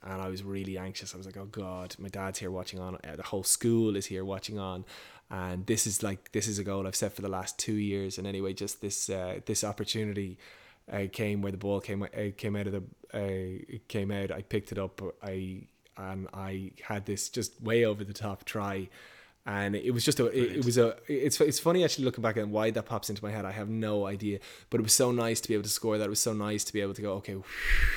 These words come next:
Speaker 2: Yeah.
Speaker 1: I'm through the door here," and to, uh, and, and just to remember ringing my family and,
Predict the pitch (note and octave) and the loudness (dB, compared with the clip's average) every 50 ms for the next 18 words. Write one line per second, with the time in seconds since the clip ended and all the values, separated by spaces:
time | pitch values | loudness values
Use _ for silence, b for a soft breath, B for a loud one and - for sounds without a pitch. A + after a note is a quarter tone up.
0 | B B B B B - B B B B B C3 C3+ C3+ C3 B2 A#2 - - A2 | B B B B B -14 B B B B B -4 -2 0 0 0 0 0 -2 -2
1 | G#2 - - B2 A2+ G2+ G2 A2+ A2 G#2+ G2+ G2 G#2 G2+ G2 G2 F#2+ F2+ - - | 0 2 4 4 4 4 4 4 6 6 4 4 2 2 2 2 0 -2 -2 -4
2 | G2+ G#2 G2 G2 G2 G2 G2 G2 G2 - - - - A2+ G#2+ G#2 G2+ G2+ G2 G2 | -2 -2 0 0 2 2 2 0 0 -2 -4 -2 0 2 2 4 4 2 2 0
3 | F#2+ F#2+ F#2 - - - G2+ F#2+ F#2+ F#2+ F#2+ F#2+ F#2 F2+ E2 B1+ - _ _ - | -2 -2 -4 -6 -6 -8 -6 -6 -6 -6 -6 -6 -6 -6 -6 -8 -10 _ _ -12
4 | - G3 - - - G#2+ G#2+ G#2+ - - G#2 - G#2 G2+ G#2 G2+ - - G2+ F#2+ | -12 -12 -12 -12 -10 -8 -8 -6 -6 -6 -6 -4 -2 -2 -2 -2 -2 -2 -2 -4
5 | G2 G2 F#2+ F#2+ G2 G2 G2 F#2+ F#2+ F2+ F#2 F2+ - G2 F#2 F#2+ F#2 F#2 F2+ F2+ | -4 -4 -4 -4 -4 -4 -4 -4 -4 -6 -8 -8 -6 -6 -4 -4 -4 -4 -6 -6
6 | - | -8